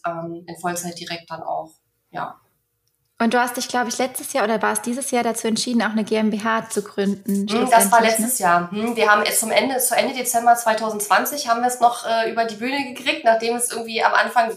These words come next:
Speaker 1: haben, haben, hat meine Rechtsanwältin gesagt, ah, das geht alles super schnell.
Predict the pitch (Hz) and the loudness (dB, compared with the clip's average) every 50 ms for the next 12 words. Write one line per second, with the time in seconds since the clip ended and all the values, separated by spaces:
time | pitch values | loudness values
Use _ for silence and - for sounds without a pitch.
0 | - _ - - - 208 214 214 220 214 - 208 202 196 - - 202 196 196 190 | -8 _ -4 0 2 2 2 2 0 -2 -2 -4 -4 -4 -8 -8 -6 -2 0 0
1 | 190 190 190 202 - - 202 185 185 190 190 196 185 180 170 185 180 180 175 170 | 0 2 0 0 0 0 0 0 0 -2 -2 -4 -4 0 4 4 4 4 2 -2
2 | 175 170 - - 202 190 180 180 185 - 180 180 - 185 180 - 190 196 214 247 | -2 -4 -4 -4 -4 -4 -2 -4 -4 -4 -6 -6 -6 -6 -6 -2 0 2 2 2
3 | - | 2